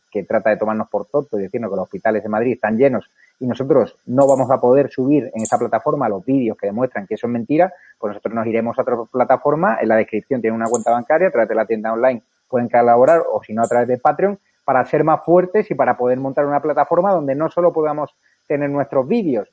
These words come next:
sin censura, sino también los de Raúl y otros youtubers que están siendo sometidos injustamente a la censura de la dictadura progre. Así que mañana esperaremos a la decisión y ya con vuestro apoyo iremos trabajando una plataforma alter-, alternativa a través de una web digital. Perdonen este problema de silencio,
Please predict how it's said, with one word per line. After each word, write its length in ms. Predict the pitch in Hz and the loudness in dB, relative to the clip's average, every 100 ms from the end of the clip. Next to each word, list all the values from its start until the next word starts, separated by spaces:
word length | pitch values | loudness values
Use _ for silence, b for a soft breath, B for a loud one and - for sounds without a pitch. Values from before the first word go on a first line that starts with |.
| _ | _
sin 200 | - 135 | -10 -6
censura, 360 | 135 226 214 | -4 0 0
sino 180 | - 127 | 0 -4
también 260 | 113 120 139 | -4 -2 0
los 100 | 143 | 0
de 80 | 139 | 0
Raúl 360 | 147 147 175 | 2 4 4
y 60 | 180 | 4
otros 200 | 147 147 | 2 0
youtubers 360 | 143 151 170 | 0 -2 -4
que 80 | 165 | -4
están 240 | - 123 117 | -6 -8 -6
siendo 360 | 131 135 147 - _ | -4 -2 -4 -6 _
sometidos 560 | _ 135 127 123 135 135 | _ -6 -4 -2 -2 -2
injustamente 540 | 131 123 - 127 131 | -8 -8 -6 -6 -2
a 60 | 156 | 2
la 160 | 135 - | 2 0
censura 640 | 113 107 151 147 160 160 _ _ | -6 -6 -2 2 2 0 _ _
de 120 | 123 | -2
la 100 | 117 | 0
dictadura 640 | 117 - 117 127 127 123 - | 0 0 0 2 2 0 -4
progre. 320 | - 139 113 107 | 2 2 4 0
Así 200 | - 147 | -2 0
que 100 | 165 | 2
mañana 520 | 143 151 175 202 214 | 2 2 2 2 0
esperaremos 580 | 131 - 123 139 151 - | -4 0 2 2 -2 -2
a 40 | |
la 80 | 139 | 0
decisión 500 | 147 160 151 240 269 - _ _ _ | -2 -6 0 0 0 -6 _ _ _
y 220 | 139 127 | -4 0
ya 340 | 135 151 185 - - | 4 4 2 -2 -8
con 120 | 143 | -6
vuestro 260 | 131 127 131 | -2 0 0
apoyo 340 | 123 151 160 | 2 2 4
iremos 280 | 170 143 147 | 4 2 0
trabajando 380 | 160 147 147 165 | 0 0 0 -4
una 160 | 160 135 | -4 -2
plataforma 560 | 147 135 135 160 151 | -2 0 -2 -2 -4
alter-, 300 | 147 139 147 - | -6 -6 -8 -8
alternativa 520 | - 143 139 139 165 | -8 -6 -6 -2 0
a 40 | |
través 180 | 170 131 | 0 -2
de 40 | 131 | -2
una 120 | 127 | -2
web 160 | 135 | -2
digital. 340 | 131 143 175 185 | -4 -4 -2 -2
Perdonen 340 | 117 120 127 | -4 -4 -6
este 140 | 123 127 | -8 -8
problema 280 | 123 127 | -6 -6
de 60 | 127 | -6
silencio, 440 | 131 147 - 202 | -8 -10 -6 -6